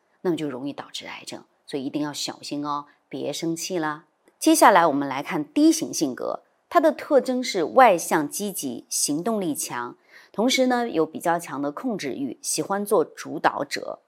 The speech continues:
那这类人呢，要面临一个风险，就是跟同年龄组的人对比起来呢，D 型性格的人反复发生心绞痛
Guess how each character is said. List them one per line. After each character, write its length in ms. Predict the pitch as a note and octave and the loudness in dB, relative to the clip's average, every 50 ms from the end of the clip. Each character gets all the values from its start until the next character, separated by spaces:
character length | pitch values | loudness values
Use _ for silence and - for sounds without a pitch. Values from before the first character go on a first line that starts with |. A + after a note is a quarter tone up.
| _ _ _ _ - | _ _ _ _ 0
那 120 | D#4 D#4 | 0 0
这 180 | D#4 - G4 F4+ | 2 4 4 6
类 160 | D#4+ C#4+ A#3 | 6 6 6
人 220 | G3 F3 D#3 E3 | 6 4 2 0
呢， 240 | F3+ F3+ F#3 F3+ F3+ - _ | 0 0 -2 -2 -4 -8 _
要 140 | - G#3+ F#3+ | -2 0 0
面 180 | G3 G3+ F#3 | 2 2 2
临 100 | E3 D3+ | 2 2
一 80 | D3 D#3 | 2 0
个 80 | D#3 D#3+ | 0 -2
风 180 | - F3 E3+ | -2 -2 -4
险， 280 | E3+ - D3 A2+ - - _ _ _ _ _ _ _ | -4 -4 -6 -8 -8 -10 _ _ _ _ _ _ _
就 140 | - D4+ | 0 0
是 80 | C#4+ D4 | 2 4
跟 240 | C#4+ D#4 D#4+ D4+ D4+ | 4 6 6 4 4
同 340 | D4 - - G#3 A#3+ C#4 C#4 | 2 0 -2 0 2 2 2
年 200 | B3+ G3 F3+ A3 | 4 2 2 0
龄 200 | B3+ A#3 G#3 G3 | 0 -2 -4 -6
组 200 | - - C3 - | -8 -8 -6 -4
的 80 | D3 | -2
人 320 | F3 D#3+ C#3+ C#3 D#3+ D3 - _ _ _ - | -2 -2 -2 -4 -6 -12 -14 _ _ _ 0
对 160 | - B3+ - | 2 2 2
比 160 | D3+ D3 D3+ | 2 0 -2
起 200 | D3 - - C3+ | -4 -6 -8 -10
来 180 | A2 A#2 A2+ A#2+ | -10 -10 -6 -2
呢， 240 | D3 D#3 D3+ D3+ - _ _ _ _ _ - - _ _ | 0 0 0 -2 -6 _ _ _ _ _ -20 -20 _ _
D 180 | - E4+ F#4 F4 | 8 10 10 10
型 240 | - - F3 D3+ | 8 6 4 4
性 280 | F3 - - C4+ A#3+ G3 | 4 2 2 2 2 2
格 120 | D#3 D3+ | 2 2
的 120 | C#3+ D3 C3+ | 2 2 0
人 320 | B2 A#2 A#2+ B2 C3 - _ _ _ | 0 -2 -4 -6 -8 -10 _ _ _
反 280 | - - - D#3 D3 D3 | -2 2 4 4 4 2
复 200 | E3+ - C4 A3+ | -2 -2 -4 0
发 200 | G3+ - G#3+ A3 | 4 4 4 4
生 220 | G#3 - A3 A3 | 2 -2 -6 -8
心 320 | A3+ A3 - - C#4+ C#4 C#4 | -8 -4 0 0 2 2 2
绞 240 | - D#3+ A#2+ - - | 2 0 0 0 -4
痛 300 | - - F3 C#3 B2+ | -6 -6 -4 -4 -6